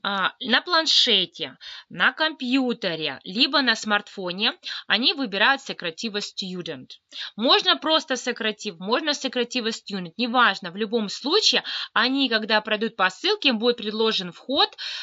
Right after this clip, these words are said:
а, в качестве учащихся. Им не нужно проходить регистрацию, им совсем не обязательно устанавливать мобильное приложение на смартфон либо на планшет.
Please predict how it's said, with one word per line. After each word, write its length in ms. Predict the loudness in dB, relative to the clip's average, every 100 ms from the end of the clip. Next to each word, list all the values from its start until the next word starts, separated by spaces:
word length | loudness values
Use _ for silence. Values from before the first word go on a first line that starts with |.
| -6
а, 220 | -2 -2
в 80 | 0
качестве 400 | 0 0 -4 -4
учащихся. 640 | 0 2 2 -2 -4 -10 -4
Им 200 | 0 2
не 80 | 2
нужно 320 | 0 0 0
проходить 440 | 0 0 0 0
регистрацию, 720 | -2 -4 -4 0 2 0 -4
им 160 | -4 -2
совсем 380 | -2 2 0 0
не 120 | -4
обязательно 500 | -6 0 0 0 -4
устанавливать 640 | -4 -2 2 4 2 0
мобильное 400 | 0 -2 0 -2
приложение 580 | -2 -4 -2 2 0 0
на 120 | -6
смартфон 540 | -8 -8 -8 -6 -4 -4
либо 220 | -4 -6
на 140 | -6
планшет. 440 | -4 0 2 0